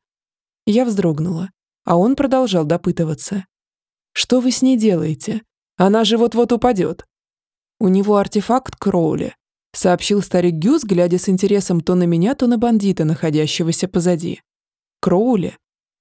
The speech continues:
Джеймс был озадачен. «Не припомню, чтобы слышал о таком». Я тоже не могла припомнить ничего подобного,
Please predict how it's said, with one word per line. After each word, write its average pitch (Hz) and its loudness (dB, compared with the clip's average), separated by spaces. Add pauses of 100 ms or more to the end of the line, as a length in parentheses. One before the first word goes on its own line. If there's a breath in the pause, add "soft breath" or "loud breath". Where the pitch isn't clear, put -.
Джеймс 185 2
был 165 0
озадачен. 185 -4 (340)
«Не 190 2
припомню, 226 0
чтобы 214 -2
слышал 196 -2
о 156 0
таком». 165 -6 (720)
Я 208 2
тоже 220 2
не 180 2
могла 165 0
припомнить 240 0
ничего 185 0
подобного, 170 -4